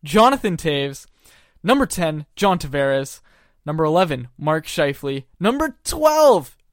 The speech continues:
number twelve, Leon Draisaitl. Number thirteen, Sean Couturier. Number fourteen, Steven Stamkos. Number fifteen, Alexander Barkov. And number sixteen, Mika Zibanejad. What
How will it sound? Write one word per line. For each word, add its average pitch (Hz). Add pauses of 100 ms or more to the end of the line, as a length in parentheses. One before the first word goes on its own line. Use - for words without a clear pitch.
(180)
number 269
twelve, 233 (460)
Leon 202
Draisaitl. 147 (680)
Number 131
thirteen, 208
Sean 170
Couturier. 160 (100)
Number 156
fourteen, 170 (120)
Steven 202
Stamkos. 147
Number 196
fifteen, 190 (380)
Alexander 156
Barkov. 147 (260)
And 160
number 220
sixteen, 170 (360)
Mika 202
Zibanejad. 147 (280)
What 202